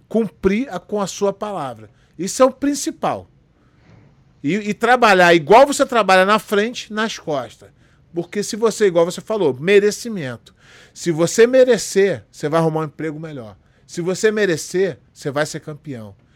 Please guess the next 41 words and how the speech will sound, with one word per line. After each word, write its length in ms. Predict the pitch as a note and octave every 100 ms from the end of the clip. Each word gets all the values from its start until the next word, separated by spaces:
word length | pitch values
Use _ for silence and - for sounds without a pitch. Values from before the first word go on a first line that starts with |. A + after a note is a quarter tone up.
| _ _
Se 140 | -
você 280 | F#3 G3 A3
merecer, 720 | G#3+ A3 G3 - - G#3 C#3+ - _ _ _ _
o 100 | -
Fábio 480 | C#3+ - G3 A3 G#3+
Gurgel 520 | G3 F#3+ D3 C#3 E3 E3+
vai 180 | E3+
ver 200 | D3 D#3+ E3
potencial 640 | - E3 E3 D#3 F3 D#3
em 40 |
você 540 | D#3 D#3 - D3+ D3 F#3+ _ _ _ _ _ _ _
e 120 | D#3
vai 180 | C#3+ D3+
te 120 | D3+
dar 80 | D3
uma 60 | D3+
oportunidade. 680 | D#3 D#3 E3+ F3 C#3+ G#2+ - _ -
Agora, 320 | F3 G3+ F3
se 120 | A3+
ele 140 | A#3+
visse 320 | A3+ A3+ A#3 B3
o, 60 |
o 340 | A#3+ A3 G3+ E3+
Lang, 520 | F3 F3 C3+ A2+ G#2 _ _ _
que 80 | E3
dava 280 | E3+ F3+
o 40 | F3
gabiruzinho 720 | F3+ E3 F3 E3 C#3+ D#3+ F3
aqui, 560 | D3 - F3 E3 B2 G2+ _ _ _
que, 120 | D#3
porra, 380 | - F3+ E3+ D#3 -
enganava 680 | E3+ D#3 D#3+ E3+ E3 E3+ E3+
ali, 480 | D#3 F3+ F3 A2 G2 _ _ _
eu 120 | C#3
tenho 180 | E3+ E3
certeza 640 | - A3 - - E3+ E3+
que 80 | F#3
ele 80 | F3
não 100 | E3+
te 140 | -
escolheria. 560 | - F3 F3 D3+ A#2